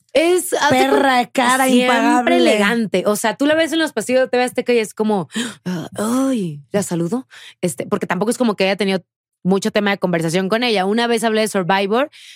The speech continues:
Speaker 1: me recibió y me dijo, "Mi, o sea, niña, ¿qué te pasó? Ve cómo estás". Venía toda golpeada del reality. Y me la topé en el pasillo y yo, O sea, es mi primera vez que estoy hablando con Pati Chapoy, después de dos años que tenía en T V Azteca, si no es que más.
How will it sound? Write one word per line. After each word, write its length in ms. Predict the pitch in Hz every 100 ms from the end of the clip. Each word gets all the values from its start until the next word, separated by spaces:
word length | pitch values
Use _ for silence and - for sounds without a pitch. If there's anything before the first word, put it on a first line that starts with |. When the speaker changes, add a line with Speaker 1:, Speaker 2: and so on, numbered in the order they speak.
| -
Speaker 1:
me 100 | 214
recibió 280 | 214 196 220
y 40 |
me 80 | 226
dijo, 200 | 233 233
"Mi, 240 | 214 302 277
o 80 | 175
sea, 160 | 208 208
niña, 440 | 285 370 247 147 _ _
¿qué 80 | 240
te 160 | 311 -
pasó? 540 | 196 151 254 302 -
Ve 160 | 196 233
cómo 180 | 269 254
estás". 480 | 180 240 330 262 _ _ _ -
Venía 300 | 190 214 214
toda 200 | 240 220
golpeada 440 | 208 185 214 208
del 160 | 202 190
reality. 400 | 247 220 156 _ _ _ - - - -
Y 100 | 277
me 140 | 277
la 120 | 262 262
topé 180 | 233
en 160 | 262 330
el 120 | 339
pasillo 300 | 247 - 269
y 60 | 233
yo, 320 | 247 202 160 _ _ _ -
O 40 |
sea, 340 | 196 208 170 - -
es 100 | 196
mi 120 | 240
primera 280 | 247 190 190
vez 120 | 196
que 80 | -
estoy 100 | 220
hablando 260 | 196 214
con 120 | - -
Pati 220 | - -
Chapoy, 400 | 175 - 220 190
después 280 | 170 - 190
de 120 | 254
dos 200 | 226 240
años 220 | 240 233
que 80 | 185
tenía 180 | 190 196
en 60 |
T 80 | 202
V 80 | 185
Azteca, 320 | 170 220 208
si 140 | 175
no 40 | 170
es 80 | 147
que 120 | 190
más. 240 | 220 185